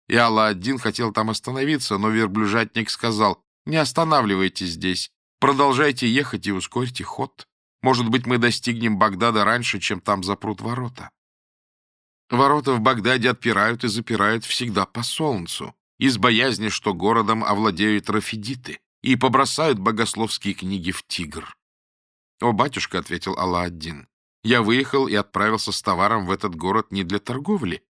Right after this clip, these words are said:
а чтобы посмотреть чужие страны». «О, дитя мое, мы боимся для тебя и для твоих денег беды от кочевников», — сказал верблюжатник. И Алла-ад-Дин воскликнул:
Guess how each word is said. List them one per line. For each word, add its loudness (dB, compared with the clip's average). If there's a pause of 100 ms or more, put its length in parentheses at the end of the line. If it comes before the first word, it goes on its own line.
(120)
а 2
чтобы 0
посмотреть -2
чужие -4
страны». -6 (600)
«О, 4
дитя 0
мое, 0
мы 0
боимся 2
для 0
тебя 0
и -4
для -2
твоих 0
денег -2
беды 0
от -6
кочевников», — -4 (200)
сказал -2
верблюжатник. -4 (240)
И -2
Алла-ад-Дин 2
воскликнул: -4